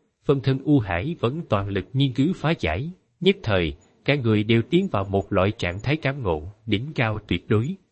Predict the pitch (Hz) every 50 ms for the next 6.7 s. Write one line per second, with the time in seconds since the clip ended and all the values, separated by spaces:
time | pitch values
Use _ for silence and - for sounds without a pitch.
0 | _ _ _ _ 185 220 226 226 - - 117 113 117 110 - 127 135 - 120 123
1 | 156 165 175 175 123 101 104 139 170 - - 143 127 117 107 98 90 80 76 98
2 | 101 104 117 117 120 120 120 120 117 - _ _ _ _ _ _ _ _ - 110
3 | 117 123 131 139 143 139 131 - 98 104 117 139 165 175 185 185 - 170 185 185
4 | - - 135 131 131 - - 87 78 80 92 98 101 - _ _ 135 123 120 -
5 | 147 165 170 120 107 95 87 - - - 143 151 - 123 110 113 117 165 160 160
6 | 160 175 175 - - - 160 165 - - 62 78 107 143